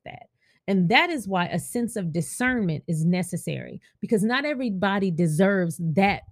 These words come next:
part of you. Not everybody deserves that level of effort. Some people can only operate with the minimum.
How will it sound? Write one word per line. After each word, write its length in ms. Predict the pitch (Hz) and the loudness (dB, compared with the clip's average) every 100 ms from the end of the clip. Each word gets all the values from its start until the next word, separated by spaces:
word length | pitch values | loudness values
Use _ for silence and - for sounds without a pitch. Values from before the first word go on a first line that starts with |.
| - | -18
part 400 | - - 214 208 - | 6 6 6 -6 -10
of 120 | 170 156 | -14 -12
you. 240 | 156 135 | -14 -8
Not 200 | 175 233 | -6 -4
everybody 420 | 285 262 226 226 202 | -4 -4 -2 -2 -2
deserves 540 | 170 160 196 208 175 | -2 0 0 -2 -4
that 240 | 185 151 | -4 -6
level 340 | 156 185 170 156 | -6 -4 -4 -6
of 80 | 156 _ | -8 _
effort. 380 | 208 196 160 139 | -6 -6 -8 -12
Some 440 | - - 302 330 - | -12 -10 -8 -8 -10
people 380 | - 285 - | -10 -8 -8
can 220 | 185 214 175 | -8 -8 -8
only 340 | 202 233 226 - | -8 -6 -8 -8
operate 600 | 175 190 247 254 247 - | -10 -8 -8 -6 -6 -6
with 240 | 180 208 - | -4 -4 -2
the 80 | |
minimum. 520 | 180 175 185 143 - | -2 0 -2 -4 -10